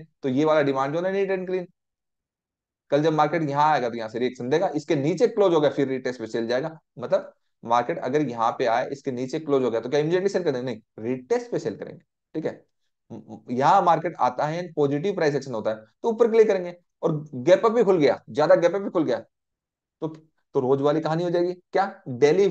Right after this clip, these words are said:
वोलेटिलिटी ब्रीच कर जाएगी कि भाई यहां से मार्केट गया, ओपनिंग के अंदर इतना मूवमेंट मिल गया, ठीक है,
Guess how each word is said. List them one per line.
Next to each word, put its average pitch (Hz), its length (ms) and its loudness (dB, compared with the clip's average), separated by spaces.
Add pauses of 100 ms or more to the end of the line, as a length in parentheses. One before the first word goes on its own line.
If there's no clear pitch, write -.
वोलेटिलिटी 160 560 -2
ब्रीच 190 240 -2
कर 196 120 2
जाएगी 185 280 2
कि - 880 -12
भाई 170 220 -2 (340)
यहां 139 260 2
से 170 100 -4
मार्केट 156 260 2
गया, 165 300 0 (440)
ओपनिंग 170 360 2
के 185 60 -2
अंदर 185 160 -2
इतना 180 180 -4
मूवमेंट 180 320 -4
मिल 175 120 -2
गया, 170 180 -2 (1000)
ठीक 147 80 -6
है, 117 80 -4